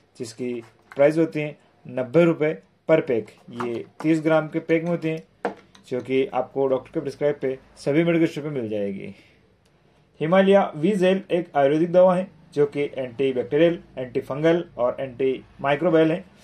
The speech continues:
इसका यूज़ सर्विसाइटिस और वेजाइटिस में किया जाता है, यानी कि अगर कोई महिला है जिनको योनि में सूजन आ गई है, जिस कारण उनके वजाइना में खुजली होना और दर्द जैसी परेशानी रहती है।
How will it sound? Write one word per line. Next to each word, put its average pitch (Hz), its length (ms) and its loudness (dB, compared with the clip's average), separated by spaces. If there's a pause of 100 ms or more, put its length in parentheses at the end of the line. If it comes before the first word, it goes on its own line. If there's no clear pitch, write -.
(180)
इसका - 200 -2
यूज़ 180 400 6 (420)
सर्विसाइटिस 180 760 4 (260)
और 156 220 4
वेजाइटिस 156 520 2
में 175 100 -4
किया 131 100 0
जाता 104 160 -4
है, 98 220 -14 (300)
यानी 151 240 0
कि 185 80 -2
अगर 190 220 0
कोई 208 120 4
महिला 165 320 4
है 190 180 2 (300)
जिनको 160 460 -2
योनि 151 280 0
में 170 100 -2
सूजन 165 300 -4
आ 165 100 2
गई 160 100 0
है, 170 220 -2 (140)
जिस 160 180 -4
कारण 156 260 4
उनके 151 260 -6
वजाइना 151 400 2
में 151 140 -6
खुजली 143 280 -4
होना 147 260 0 (320)
और 165 160 2
दर्द 170 280 2
जैसी 170 220 -2
परेशानी 147 340 -2
रहती 120 220 -2
है। 98 200 -8